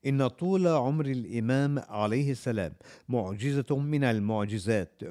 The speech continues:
كل ذلك لأجل استبعاد الحكم بالامتناع والاستحالة بسبب شبهة طول عمر الإمام. ولكن يبقى السؤال: ما الحكمة من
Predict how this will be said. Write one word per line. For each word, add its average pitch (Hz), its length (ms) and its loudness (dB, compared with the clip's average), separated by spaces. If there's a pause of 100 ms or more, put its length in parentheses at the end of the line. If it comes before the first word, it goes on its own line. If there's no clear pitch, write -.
كل 147 320 -2
ذلك 127 400 0
لأجل 104 520 -6
استبعاد 113 680 -4
الحكم 113 540 -6
بالامتناع 107 720 -2
والاستحالة 104 760 -2 (340)
بسبب 117 760 0
شبهة 117 600 -4 (100)
طول 113 300 -2
عمر 110 260 -2
الإمام. 110 680 -4 (400)
ولكن 127 460 2
يبقى 120 260 -4
السؤال: 117 640 -2
ما 110 140 -4
الحكمة 113 800 -6
من 104 260 -6